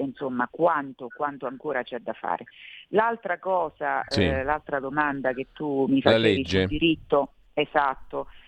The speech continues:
Speaker 1: Beh, io su questo <laughs> forse la penso un po' come Emanuel. Eh, per carità, qui ormai, no, c'è una legge per tutto, quindi, mm, va bene anche che ci sia, anzi faccio questo,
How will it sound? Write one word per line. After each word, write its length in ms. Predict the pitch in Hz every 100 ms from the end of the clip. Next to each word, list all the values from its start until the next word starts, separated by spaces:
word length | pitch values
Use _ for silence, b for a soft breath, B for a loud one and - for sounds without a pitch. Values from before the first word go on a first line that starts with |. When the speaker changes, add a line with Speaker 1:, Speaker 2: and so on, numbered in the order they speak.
| b -
Speaker 1:
Beh, 220 | 196 185
io 440 | 202 226 208 175 165
su 140 | - -
questo 340 | 190 - 165
<laughs> 220 | - 156
forse 220 | - -
la 120 | 143 143
penso 380 | 151 147 -
un 100 | 135
po' 180 | 127 151
come 540 | 135 135 135 131 127 123 -
Emanuel. 800 | 131 139 139 123 123 120 123 123 B B B B -
Eh, 460 | 170 165 165 160 -
per 180 | 185
carità, 840 | - 175 170 160 139 123 123 123 120
qui 200 | - 156
ormai, 520 | 131 131 139 139 127
no, 400 | 123 135 135 127 135
c'è 240 | - 131
una 240 | 135 139
legge 380 | 131 143 - 131
per 200 | 160 185
tutto, 460 | - 139 160 - 131
quindi, 380 | 135 147 139 127 B B B B -
mm, 300 | 135 131 123 -
va 160 | 135 139
bene 500 | 151 160 233 196 190
anche 640 | 165 196 175 - 143 139 B B B B
che 180 | - 165 -
ci 200 | 170 156
sia, 240 | 190 180 160
anzi 300 | 165 147 156
faccio 380 | - 196 - 185
questo, 640 | 175 180 _ 175 165 156